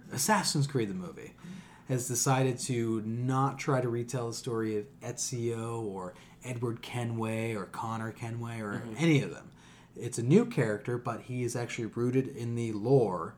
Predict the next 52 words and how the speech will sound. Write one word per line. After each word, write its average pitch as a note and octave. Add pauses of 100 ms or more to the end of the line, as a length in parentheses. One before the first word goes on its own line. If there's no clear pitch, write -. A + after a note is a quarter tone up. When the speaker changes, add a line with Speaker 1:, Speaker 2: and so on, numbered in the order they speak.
(340)
Speaker 1:
of G#2
the G#2
Assassin's G2+
Creed F#2
mythos. F3+
Speaker 2:
Mm-hmm. A2+ (760)
Speaker 1:
And F#2+ (100)
it -
runs G#2+
concurrent A#2+
with G#2+
whatever B2+
games. G2
Speaker 2:
Okay. A#2
Speaker 1:
And B2
obviously, D#3
the C#3
way F3+
that A3+
the G3+
games G3
have F3+
ended F3+
up F#3
now, F3
there's G#3
a F3
lot A3
of C#3+
room A#3
to C3
do D#3+
that. -
Speaker 2:
There F#3+
is. D3+
Speaker 1:
There E3+
isn't A3
like, D#3
"Oh, D3
that's C#3+
gonna C#3+
fucking C3+
step C#3+
on B2+
the B2
toes B2+
of D3+
the," G#3+
no, B3+
no, A3+
no, G#3+
no, C#3+